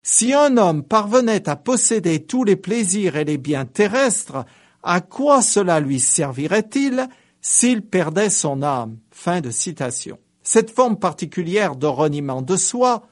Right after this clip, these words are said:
tout vendre, était appropriée dans cette situation, mais ne constitue pas une exigence unilatérale pour tous. En second lieu, Jésus a demandé à ce jeune homme de le suivre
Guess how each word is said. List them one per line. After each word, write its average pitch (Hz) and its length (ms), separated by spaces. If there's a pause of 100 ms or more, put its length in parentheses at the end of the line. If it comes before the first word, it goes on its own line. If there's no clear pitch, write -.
(380)
tout 208 140
vendre, 180 520 (540)
était 254 340
appropriée 226 720
dans 170 160
cette - 260
situation, 196 1000
mais 190 200
ne 220 80
constitue 196 680
pas 240 320 (340)
une 202 220
exigence 214 880 (120)
unilatérale 196 1000 (280)
pour 175 220
tous. - 680 (800)
En 190 100
second 214 440
lieu, 240 500
Jésus 226 520
a 170 100
demandé 175 520
à 165 80
ce 151 200
jeune 190 280
homme 247 220
de 175 120
le 165 140
suivre 247 680